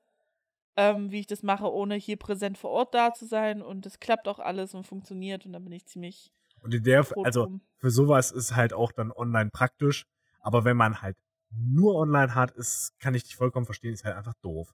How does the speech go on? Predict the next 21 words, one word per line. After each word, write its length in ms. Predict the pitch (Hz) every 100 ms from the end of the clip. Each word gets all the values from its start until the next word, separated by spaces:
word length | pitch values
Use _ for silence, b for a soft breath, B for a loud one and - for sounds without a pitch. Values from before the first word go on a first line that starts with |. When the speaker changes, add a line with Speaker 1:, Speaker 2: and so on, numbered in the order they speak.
| -
Speaker 1:
Ja, 320 | 214 202 190 _ _ -
das 180 | 214
stimmt. 380 | - 202 208 208 _ _ _ _ _ b b b
Speaker 2:
Weil 80 | 110
es 100 | -
ist 140 | 131 -
wie 260 | 135 147
mit 500 | 135 139 - - - _ _ _ _ _ -
Hochschule 720 | 143 - - 139 139 127 123 127
oder 280 | 98 101 107
Universität, 720 | 113 110 107 107 - 123 120
ist 160 | 117
halt 220 | 113 110 117
wie 280 | 117 117 - _ _ _ _ _ _ -
andere 340 | 123 135 123
Schule 340 | 117 123 113 90
auch. 320 | 117 131 -
Du 140 | 104
hast 360 | 110 117 - -
halt 200 | 104
mit 80 | -